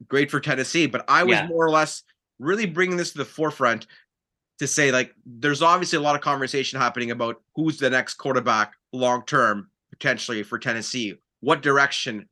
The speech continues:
Speaker 1: are they gonna go? And I don't think there's that much tweaking to do. This is a beautiful team that has a team-first mentality. It's all about the team in Tennessee, and they're gonna do it the hard way, running the football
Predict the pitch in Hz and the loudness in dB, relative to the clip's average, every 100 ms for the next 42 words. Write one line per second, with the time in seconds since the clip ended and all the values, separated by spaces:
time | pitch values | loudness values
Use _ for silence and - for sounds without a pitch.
0 | _ _ 143 143 131 127 120 127 107 92 | _ _ 0 2 2 0 -2 -2 -4 -8
1 | _ _ _ - 120 143 165 214 220 226 | _ _ _ -14 -4 0 4 2 0 -2
2 | 202 180 185 175 175 - - 143 143 156 | -2 0 0 0 -4 -10 -6 -6 -4 -6
3 | 139 117 131 110 87 - - - 135 190 | -8 -4 -4 -4 -10 -20 -20 -8 0 0
4 | 208 - 175 143 117 - _ _ - 127 | 0 -2 -2 0 -2 -6 _ _ -14 -4
5 | 214 254 214 147 165 151 156 156 - - | -2 -2 -4 -8 -4 -2 -4 -8 -18 -4
6 | 139 151 - - 190 208 180 - 151 147 | -2 -2 -4 -8 -4 -4 -4 -2 0 0
7 | 143 120 127 117 107 101 - - - 170 | -4 -6 -2 -2 -4 -8 -12 -10 2 4
8 | 175 156 151 - 127 - - 139 131 110 | 4 2 -2 -4 -8 -8 -10 -6 -6 -6
9 | 95 120 110 123 113 - 113 107 98 - | -8 -12 -10 -8 -8 -10 -10 -10 -12 -18
10 | - - 143 165 175 170 156 113 156 156 | -12 -4 0 2 4 2 0 0 2 2
11 | - - - - 135 131 117 98 90 - | 0 -6 -6 2 2 2 -2 -6 -8 -6
12 | 120 139 143 135 - 135 110 113 92 73 | -2 0 -2 -4 -4 -4 -2 -6 -6 -10